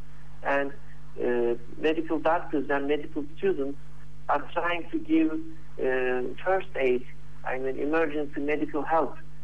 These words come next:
uh, to these people. We do this every time when people need it. Uh, this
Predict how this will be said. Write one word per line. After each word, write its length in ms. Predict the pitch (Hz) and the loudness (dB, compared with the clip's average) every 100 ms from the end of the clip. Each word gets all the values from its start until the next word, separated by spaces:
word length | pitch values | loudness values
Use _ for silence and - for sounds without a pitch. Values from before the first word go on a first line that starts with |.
| - - | -4 -2
uh, 140 | 113 107 | 0 0
to 100 | 143 | 0
these 240 | 147 143 - | 2 2 0
people. 380 | - - - 82 - - - - - - | -2 -2 -2 -2 -2 -4 -4 -4 -4 -4
We 240 | 123 156 | 0 2
do 240 | 165 170 170 | 4 2 2
this 180 | 170 156 - | 0 0 2
every 280 | 180 165 | 2 2
time 320 | 160 160 151 147 | 2 2 2 2
when 200 | 156 147 | 0 0
people 340 | 151 147 151 | -2 0 0
need 320 | 143 165 185 151 - | 0 0 0 -2 -2
it. 120 | - - - - - - - - - | -2 -2 -4 -4 -4 -4 -4 -4 -4
Uh, 60 | - | -2
this 120 | 147 | 0